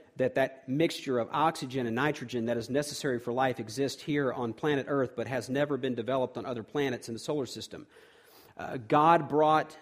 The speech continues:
life. Genesis says, "God brought life out of no life." Verse eleven,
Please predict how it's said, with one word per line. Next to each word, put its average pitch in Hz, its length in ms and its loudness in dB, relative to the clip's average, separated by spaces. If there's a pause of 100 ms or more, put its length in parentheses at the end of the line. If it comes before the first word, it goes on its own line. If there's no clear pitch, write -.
life. 139 460 2
Genesis 139 340 -4
says, 120 220 -4
"God 156 340 2
brought 156 280 4
life 147 320 0
out 151 260 0
of 135 200 -2
no 131 180 2
life." 123 480 0
Verse 127 220 -4
eleven, 131 420 -2